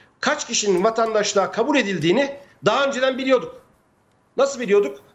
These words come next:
Vatandaşlığa kabul ve vatandaşlıktan çıkarma Bakanlar Kurulu kararıyla oluyordu.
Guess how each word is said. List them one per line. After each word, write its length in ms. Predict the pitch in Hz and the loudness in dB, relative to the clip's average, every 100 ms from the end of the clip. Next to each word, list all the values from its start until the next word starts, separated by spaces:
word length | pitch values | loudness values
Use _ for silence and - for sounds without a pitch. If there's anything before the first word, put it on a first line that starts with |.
| _ | _
Vatandaşlığa 720 | 196 233 247 240 226 214 190 | -2 0 0 0 0 0 2
kabul 260 | 208 233 269 - _ | 0 -2 -4 -8 _
ve 80 | 202 | 0
vatandaşlıktan 600 | 226 240 247 220 - 196 | 2 2 2 0 0 0
çıkarma 560 | 185 - 226 208 269 - - - | 0 0 0 2 -2 -4 -4 -2
Bakanlar 540 | 214 262 269 233 - | 0 0 0 -2 -6
Kurulu 260 | 208 233 269 | -6 -6 -2
kararıyla 500 | 240 247 254 262 214 | 0 2 2 2 0
oluyordu. 420 | 139 135 254 | 2 0 0